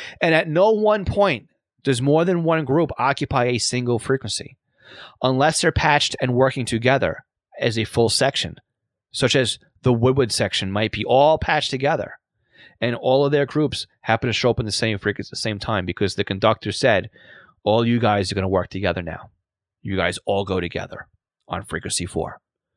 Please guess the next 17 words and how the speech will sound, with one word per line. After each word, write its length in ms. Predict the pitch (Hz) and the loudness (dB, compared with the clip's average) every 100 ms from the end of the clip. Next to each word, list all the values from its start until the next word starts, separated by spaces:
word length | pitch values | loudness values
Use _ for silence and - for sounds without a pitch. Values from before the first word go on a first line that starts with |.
| _ _ _ - | _ _ _ -10
And 120 | 107 | -8
the 60 | 95 | -4
brass 440 | 110 117 117 - | 0 2 2 2
will 80 | - | 2
all 120 | 131 | 2
go 140 | 120 | 2
together 400 | 117 107 113 110 | 0 0 0 2
on 100 | 107 | 0
frequency 440 | - 107 107 - 101 | -2 -4 -4 -4 -6
two. 220 | - 131 - _ _ _ _ _ - | -6 -12 -12 _ _ _ _ _ -8
And 80 | |
the 80 | 95 | -4
lonely 320 | 95 113 131 | 0 0 0
triangle's 580 | 123 139 147 160 131 101 | 0 2 4 4 2 2
all 140 | 107 110 | 2 4
by 140 | 110 | 2
himself, 440 | 113 - 110 98 | 2 2 4 2